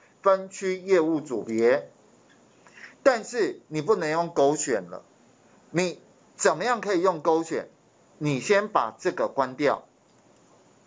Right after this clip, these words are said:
然后再勾选分区业务组别，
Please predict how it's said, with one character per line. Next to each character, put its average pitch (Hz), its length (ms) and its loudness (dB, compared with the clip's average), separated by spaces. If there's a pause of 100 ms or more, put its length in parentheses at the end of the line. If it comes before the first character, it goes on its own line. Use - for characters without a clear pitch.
(720)
然 143 180 0
后 175 160 2
再 151 220 -2
勾 135 320 0
选 110 240 -8 (160)
分 165 280 -2
区 147 520 -4
业 156 240 2
务 123 400 -2
组 101 200 -6
别， 104 460 0